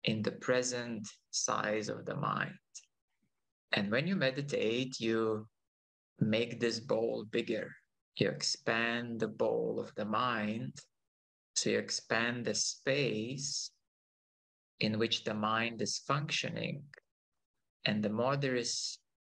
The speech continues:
space, the, the easier the mind can function.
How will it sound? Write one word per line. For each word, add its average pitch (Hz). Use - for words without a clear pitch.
space, 196
the, 117
the 110
easier 135
the 113
mind 104
can -
function. -